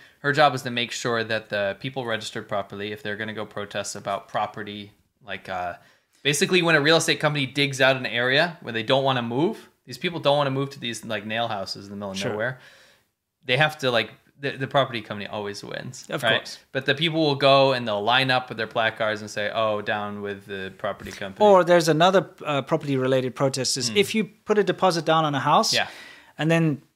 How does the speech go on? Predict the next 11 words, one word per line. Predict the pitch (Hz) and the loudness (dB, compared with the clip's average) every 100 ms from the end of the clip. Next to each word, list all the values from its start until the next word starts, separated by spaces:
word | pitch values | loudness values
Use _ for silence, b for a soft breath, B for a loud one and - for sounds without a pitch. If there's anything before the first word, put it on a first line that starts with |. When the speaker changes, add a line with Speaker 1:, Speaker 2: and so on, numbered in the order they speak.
| _ _ | _ _
Speaker 2:
they | 151 151 | 2 4
realize | 151 175 165 156 147 | 6 6 6 4 2
that | 147 | 0
they're | 143 139 | 0 0
not | 156 147 | 0 0
selling | - 156 156 | 2 2 2
enough, | 151 156 - | 0 -2 -2
so | 139 | 0
they'll | 135 127 | 0 0
bring | 143 147 | -2 0
the, | 135 131 127 127 113 | 2 2 2 0 -2